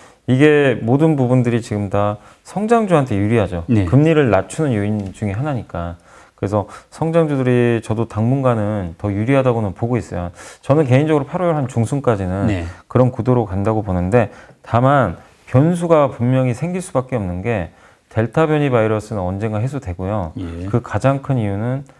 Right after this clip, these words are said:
Speaker 1: 백신 접종 속도라고 보고 있어요.
Speaker 2: 아.
Speaker 1: 이거는 저는 무조건 빨라진다고 보거든요. 결국 팔월 중순 이후나 구월을 기점으로 해서는 접종 속도가 되게 가속화될 것 같더라고요.
Speaker 2: 네.
Speaker 1: 속도가.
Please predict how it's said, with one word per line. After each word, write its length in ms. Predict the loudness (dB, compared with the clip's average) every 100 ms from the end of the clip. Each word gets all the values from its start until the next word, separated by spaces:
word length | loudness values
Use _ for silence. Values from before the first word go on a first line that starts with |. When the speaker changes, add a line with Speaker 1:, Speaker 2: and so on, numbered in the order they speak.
| _
Speaker 1:
백신 340 | -4 -2 -2
접종 340 | -2 -2 -2 -4
속도라고 460 | -4 -2 0 0
보고 200 | -2 -4
있어요. 320 | -6 -6 -10 -12 _
Speaker 2:
아. 320 | -10 -8 -2
Speaker 1:
이거는 380 | 2 4 4 2
저는 260 | 2 0 0
무조건 340 | -2 0 0
빨라진다고 500 | 2 2 2 2 0
보거든요. 480 | -2 -4 -4 -4 -6 -12 -20 -20 -4
결국 340 | -2 -2 -6
팔월 340 | -6 -4 -4
중순 420 | -4 -6 -4 -4 -4
이후나 540 | -2 -2 -4 -4 -6 -12 -20 _
구월을 380 | 0 4 4 2
기점으로 500 | -4 -2 0 0 -2
해서는 540 | -2 -4 -4 -4 -6 -10 -20 _
접종 360 | -8 -2 -2
속도가 380 | -2 -4 -2 -2
되게 260 | -2 -4 -4
가속화될 580 | -6 -4 -2 -2 -2 0
것 120 | -2
같더라고요. 460 | -4 -4 -8 -8 -8
Speaker 2:
네. 260 | -8 -10 -12
Speaker 1:
속도가. 420 | -12 -6 -4 -4